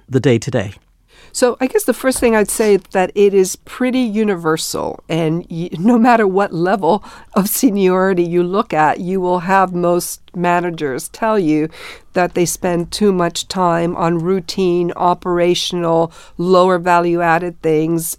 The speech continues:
Speaker 2: and regret not spending more time on more strategic pursuits. And you have to kind of dig a little bit to find out what's really going on and to understand it, because people will tell you immediately that, of course, it's the short term
Speaker 1: Mm.
Speaker 2: that is rewarded.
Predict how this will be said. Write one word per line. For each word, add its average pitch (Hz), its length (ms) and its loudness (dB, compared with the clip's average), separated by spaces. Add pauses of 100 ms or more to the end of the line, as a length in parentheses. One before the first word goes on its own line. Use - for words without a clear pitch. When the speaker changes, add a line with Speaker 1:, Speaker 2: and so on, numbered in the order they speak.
Speaker 2:
and 175 260 0
regret 180 600 0
not 170 400 -2
spending 165 540 -4
more 156 280 -4
time 160 600 -4
on 160 180 -2
more 160 280 -2 (240)
strategic 165 840 -6 (100)
pursuits. - 720 -4 (640)
And 220 360 4 (420)
you 233 160 4
have 262 200 4
to 370 100 2
kind 311 240 4
of 190 160 0
dig 233 260 6
a 220 80 2
little 214 220 4
bit 165 180 2
to 196 80 -8
find 190 380 0
out 185 160 0
what's 185 240 -6
really 185 240 0
going 170 360 0
on 175 360 4
and 160 140 0
to 180 120 -4
understand 180 720 0
it, 147 180 0
because 185 320 -6
people 208 360 -2
will 185 120 -4
tell 208 320 0
you 180 160 0
immediately 180 720 0
that, 165 120 -2
of 165 140 -6
course, 185 320 -4
it's 160 140 -10
the - 80 -8
short - 340 -4
term 180 320 0
Speaker 1:
Mm. 147 320 4
Speaker 2:
that 180 220 2
is 165 160 0
rewarded. 170 680 4